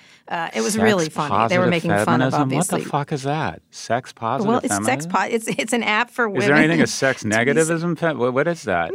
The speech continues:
Speaker 1: No, no, but it was funny. You'll see. It's very fun. It's adorable. It's,
Speaker 2: It
Speaker 1: it's
Speaker 2: was
Speaker 1: a really,
Speaker 2: nice.
Speaker 1: it's well done.
Speaker 2: It was nice.
Speaker 1: Yeah.
Speaker 2: And what
Speaker 1: I am on another
Speaker 2: Wha-
Speaker 1: episode. I'm sorry to tell you. I'm not
Speaker 2: You're
Speaker 1: gonna
Speaker 2: on
Speaker 1: tell you about
Speaker 2: another
Speaker 1: that, but
Speaker 2: episode? So wait,
Speaker 1: Yes.
Speaker 2: in terms of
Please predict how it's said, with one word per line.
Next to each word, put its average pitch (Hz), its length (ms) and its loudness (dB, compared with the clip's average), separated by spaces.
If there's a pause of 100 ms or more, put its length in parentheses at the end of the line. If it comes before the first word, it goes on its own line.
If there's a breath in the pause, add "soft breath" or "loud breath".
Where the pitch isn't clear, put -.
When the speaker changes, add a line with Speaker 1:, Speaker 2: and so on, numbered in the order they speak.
Speaker 1:
No, 196 540 0
no, 170 320 -2
but 202 160 -2
it 226 60 0
was 247 160 -4
funny. 156 360 -6
You'll 254 140 2
see. - 340 -2
It's 240 180 -2
very 285 220 2
fun. 180 200 -2
It's 208 140 0
adorable. 185 500 0
It's, 208 180 -2
Speaker 2:
It 113 80 2
Speaker 1:
it's 117 80 4
Speaker 2:
was 143 220 4
Speaker 1:
a - 40 2
really, 131 120 4
Speaker 2:
nice. 104 160 2
Speaker 1:
it's - 80 -8
well 101 160 2
done. 175 280 -2
Speaker 2:
It 113 60 0
was 110 240 2
nice. 98 520 -4
Speaker 1:
Yeah. 175 180 -4
Speaker 2:
And 143 100 4
what 226 260 2 (100)
Speaker 1:
I 226 120 0
am 269 160 2
on 269 140 2
another 240 320 2
Speaker 2:
Wha- 170 60 0 (100)
Speaker 1:
episode. 151 320 0
I'm 165 100 -2
sorry 170 260 0
to 165 80 0
tell 160 220 0
you. 185 120 2
I'm 180 80 2
not 190 120 0
Speaker 2:
You're 175 120 2
Speaker 1:
gonna 262 120 6
Speaker 2:
on 262 60 4
Speaker 1:
tell 185 40 4
you 165 100 2
about 151 200 4
Speaker 2:
another 175 120 4
Speaker 1:
that, 156 120 4
but 180 80 0
Speaker 2:
episode? 202 360 -4 (240 soft breath)
So 180 220 4
wait, 170 200 2 (140)
Speaker 1:
Yes. 220 300 4
Speaker 2:
in 156 160 4
terms 202 300 2
of 170 100 2